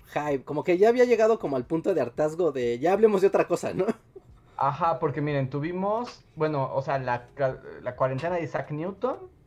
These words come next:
Speaker 2: que todavía iba por ahí. Luego ya se interrumpió y fue como el del barroco, que explicamos qué es el arte barroco, que ya era otra cosa, ¿no? Ahí sí ya fue como ya demasiado memento mori.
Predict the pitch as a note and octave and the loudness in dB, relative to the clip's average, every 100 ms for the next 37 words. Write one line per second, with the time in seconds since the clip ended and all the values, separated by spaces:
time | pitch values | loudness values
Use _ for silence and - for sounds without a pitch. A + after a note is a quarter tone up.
0 | - B2 A2+ C3 C3+ C3 C3 - A#2+ B2 | -12 -10 -2 0 2 0 -2 -4 -4 -2
1 | F#3 D#4 - - - - _ _ _ D#3 | -2 -6 -12 -20 -20 -20 _ _ _ 0
2 | E3 D#3+ E3 E3 E3 D3+ C3 C3+ B2+ F3+ | 2 4 2 0 -6 -2 0 0 -4 0
3 | A3+ A#3+ - E3+ E3 D3+ C3 B2 A#2 A#2 | 0 0 -2 -6 -6 -6 -4 -4 -4 -6
4 | A2+ B2 D#3 - G#3+ D4 - - - C3 | -4 0 0 0 -2 -4 -8 -20 -16 -12
5 | A#2 A2+ - A#2 B2+ C3 C3 - C#3 B2 | -12 -14 -18 -14 -10 -8 -8 -12 -12 -10
6 | A#2+ A2+ A#2 A#2 B2 A2 G#2+ C#3 D#3 G#3+ | -12 -10 -10 -10 -10 -8 -6 -6 -8 -10
7 | C4+ - _ _ - - _ A#2+ C3+ C#3 | -12 -14 _ _ -20 -20 _ -4 0 2
8 | C3 B2 - A#2 A#2+ A#2 G2 G#2 E3 D#3+ | 2 0 -4 -6 -8 -8 -10 -8 -8 -8
9 | C#3 C3+ B2 B2+ A#2+ A#2+ G#2+ A2+ B2 B2 | -8 -6 -6 -6 -10 -10 -8 -4 -4 -4
10 | G#2+ C#3+ C#3+ C3 A2+ B2+ C#3 B2+ B2 D#3 | -4 -2 0 0 -4 -4 -2 -2 -2 0
11 | G3 G#4 | -2 -4